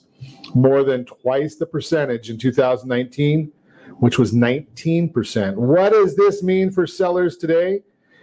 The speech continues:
It means sellers have tremendous leverage when negotiating with buyers. In negotiations, leverage is the power that one side may have to influence the other side while moving closer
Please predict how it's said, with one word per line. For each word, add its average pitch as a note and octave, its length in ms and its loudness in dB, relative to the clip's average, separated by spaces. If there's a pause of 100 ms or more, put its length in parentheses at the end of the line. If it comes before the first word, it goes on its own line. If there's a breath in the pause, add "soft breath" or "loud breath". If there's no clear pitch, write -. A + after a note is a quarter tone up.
It D3 120 0
means C3+ 240 -2
sellers C3+ 320 2
have C3 180 2
tremendous B2+ 600 -2
leverage C3+ 440 0
when A#2+ 140 -4
negotiating A#2 560 -2
with G#2 160 -4
buyers. A2 580 -2 (300 loud breath)
In B2+ 140 2
negotiations, C#3+ 920 2
leverage G#3+ 420 2
is G3 140 0
the G#3 80 0
power F#3 400 0
that F#3+ 80 0
one F#3+ 260 -2
side F3+ 360 0
may G#3 200 2
have F3+ 320 0
to E3 120 0
influence F3+ 500 0
the E3 80 2
other F#3+ 180 2
side C3 300 0
while B2+ 220 2
moving B2+ 220 -4
closer B2 560 -4